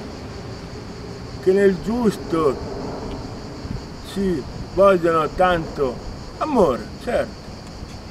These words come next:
Allora andiamo incontro alle cose belle della vita.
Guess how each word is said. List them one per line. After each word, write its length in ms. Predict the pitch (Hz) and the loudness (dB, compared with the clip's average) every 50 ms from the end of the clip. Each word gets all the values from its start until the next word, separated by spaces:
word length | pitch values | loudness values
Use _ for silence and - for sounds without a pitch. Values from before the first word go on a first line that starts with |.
| - - - - - - - - - - | -14 -12 -14 -14 -14 -14 -14 -14 -10 -6
Allora 340 | 226 247 311 294 294 247 220 | -4 0 4 6 8 8 8
andiamo 440 | 214 214 220 214 269 285 269 254 247 | 6 4 4 4 4 4 4 4 4
incontro 960 | 240 233 - - 262 269 277 277 254 226 202 - - 180 175 185 180 170 143 - - - - - | 4 4 2 2 4 6 8 8 8 6 6 4 4 6 8 8 8 8 6 0 -6 -10 -8 -4
alle 260 | - 165 185 180 - | -2 2 2 2 2
cose 320 | - 190 180 180 143 175 165 | 6 6 6 6 6 0 -2
belle 340 | 160 175 170 175 170 165 160 | 2 4 4 6 6 4 2
della 300 | 156 160 156 151 147 139 | 0 0 2 2 0 0
vita. 440 | 135 135 120 110 - - - 113 | 0 -2 -4 -4 -6 -8 -10 -10